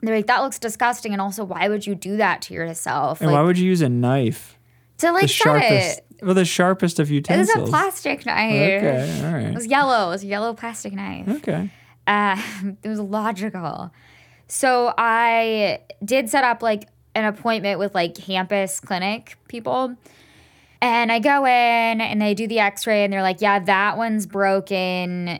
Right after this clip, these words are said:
Speaker 1: Uh, here's, like, a little splint. Like, do a follow-up with sports medicine." And I go in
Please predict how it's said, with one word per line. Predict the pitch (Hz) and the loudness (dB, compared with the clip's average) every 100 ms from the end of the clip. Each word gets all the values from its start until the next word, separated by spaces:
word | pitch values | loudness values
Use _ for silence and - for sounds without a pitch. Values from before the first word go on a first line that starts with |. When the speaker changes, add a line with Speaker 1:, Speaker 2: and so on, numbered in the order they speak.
| _ | _
Speaker 1:
Uh, | 170 175 | 0 2
here's, | 175 196 185 | 2 -2 -2
like, | 190 | -2
a | 185 | -2
little | 185 185 | -2 -4
splint. | - - 185 185 180 180 170 | -6 -6 -2 0 2 0 -2
Like, | 175 165 | -4 -4
do | 180 196 | 0 0
a | 196 | 0
follow-up | 185 175 180 175 175 165 - | 0 2 2 2 2 0 -2
with | 175 | -6
sports | - - 294 294 | -4 -2 0 0
medicine." | 202 160 - - - - - - _ _ - | -2 -2 -4 -10 -10 -10 -16 -20 _ _ -16
And | - | -8
I | 185 | -6
go | 175 196 196 196 | -4 0 0 0
in | 185 180 180 180 | 0 -2 -4 -6